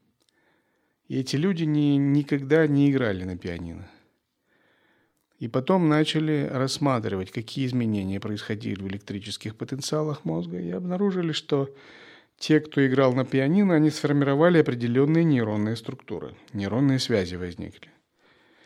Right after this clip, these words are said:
Те, кто мысленно играл на пианино, у них тоже возникли такие же нейронные связи. То есть мозгу все равно, играете вы реально или в воображении.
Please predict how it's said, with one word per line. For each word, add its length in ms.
Те, 300
кто 680
мысленно 640
играл 300
на 80
пианино, 560
у 140
них 260
тоже 320
возникли 520
такие 400
же 140
нейронные 500
связи. 440
То 100
есть 160
мозгу 340
все 220
равно, 260
играете 500
вы 140
реально 440
или 340
в 140
воображении. 800